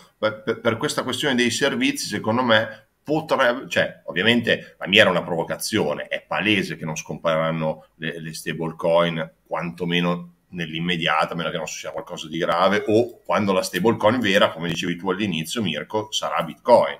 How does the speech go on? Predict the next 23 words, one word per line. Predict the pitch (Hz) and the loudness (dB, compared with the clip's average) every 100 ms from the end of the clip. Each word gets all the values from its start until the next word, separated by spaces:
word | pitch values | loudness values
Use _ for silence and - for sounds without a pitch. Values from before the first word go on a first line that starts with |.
| _ _ _ | _ _ _
Quindi | 82 80 | -14 -2
quando | 104 113 | 2 2
la | 104 | 2
mia | 104 | 2
unità | 110 107 104 | 2 2 2
di | 104 104 | 0 0
misura | 104 101 113 87 78 - - _ _ | -2 0 0 2 0 -2 -10 _ _
sarà | - 95 95 | -6 -2 0
Bitcoin, | 110 113 104 104 | -2 0 0 2
se | - 107 | 2 2
mai | 90 92 | 2 0
succederà, | 87 85 90 90 73 - _ | -2 -6 -2 -2 -2 -8 _
sarà | - 95 | -2 0
Bitcoin, | 113 - 98 95 | 0 0 2 2
a | 98 | 2
quel | 95 | -2
punto | 85 95 110 | -6 -6 -2
lì | 98 92 - _ | 0 0 -2 _
non | 87 | -10
servono | 87 85 | -6 -6
assolutamente | 80 - 87 85 85 85 | -6 -8 -8 -8 -8 -8
le | |
stablecoin. | - 76 73 - - - | -10 -12 -6 0 0 -2